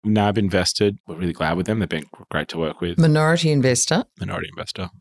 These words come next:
Speaker 2: And is Grok a minority or a majority investor?
Speaker 1: Majority investor. I think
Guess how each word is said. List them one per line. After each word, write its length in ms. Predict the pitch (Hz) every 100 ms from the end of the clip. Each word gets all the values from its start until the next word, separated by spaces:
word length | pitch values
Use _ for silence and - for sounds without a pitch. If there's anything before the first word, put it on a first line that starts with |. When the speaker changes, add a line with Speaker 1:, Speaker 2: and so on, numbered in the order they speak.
| _
Speaker 2:
And 160 | - 156
is 220 | 151 143
Grok 360 | - 147 160 -
a 60 |
minority 840 | 151 143 139 139 139 147 160 190 -
or 160 | 143 135
a 20 |
majority 580 | 139 135 135 139 - 151
investor? 500 | 147 151 - 220 294 _ _ _
Speaker 1:
Majority 380 | 123 120 135 147
investor. 300 | 127 98 -
I 80 | 110
think 280 | 139 131